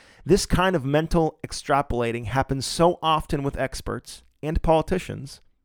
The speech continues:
that we have a name for it. It's called bullshitting. Gay Hendricks, John Gray, and every other relationship expert that claims open relationships can't work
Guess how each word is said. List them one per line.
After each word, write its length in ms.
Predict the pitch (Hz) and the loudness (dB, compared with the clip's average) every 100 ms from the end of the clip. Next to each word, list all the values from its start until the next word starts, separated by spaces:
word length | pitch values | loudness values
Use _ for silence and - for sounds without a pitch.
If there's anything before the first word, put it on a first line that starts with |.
| _ _ | _ _
that 100 | 156 | 6
we 120 | 160 | 6
have 140 | 170 170 | 6 4
a 60 | |
name 220 | 165 160 185 | 2 -2 -4
for 220 | - - | -8 -10
it. 60 | _ _ _ _ _ _ _ _ | _ _ _ _ _ _ _ _
It's 120 | 151 | -8
called 380 | - 147 147 107 | -2 2 2 2
bullshitting. 520 | 131 123 - - 90 98 _ _ _ _ _ _ _ _ _ _ - - - | 2 2 0 -10 -12 -18 _ _ _ _ _ _ _ _ _ _ -20 -12 2
Gay 200 | 170 208 | 6 8
Hendricks, 500 | 180 147 143 - - | 6 6 4 2 -12
John 340 | 120 135 151 151 | -2 2 2 2
Gray, 300 | 143 143 139 | 4 4 2
and 160 | 151 - | -4 -2
every 300 | 180 175 196 - | 0 2 0 0
other 240 | 165 165 | 0 2
relationship 540 | 156 143 - 156 143 - | 2 0 -4 -6 -6 -6
expert 500 | 135 - 165 170 - | -8 -4 -2 -2 -4
that 180 | 143 - | -8 -8
claims 480 | - 156 156 143 - - - | -6 -4 -4 -6 -10 -16 0
open 280 | 165 160 165 | 2 2 2
relationships 540 | 151 143 151 - 147 - - | 2 0 0 -2 -4 -4 -8
can't 400 | - - 160 160 | -2 2 2 2
work 400 | 135 160 - - | 2 2 0 -10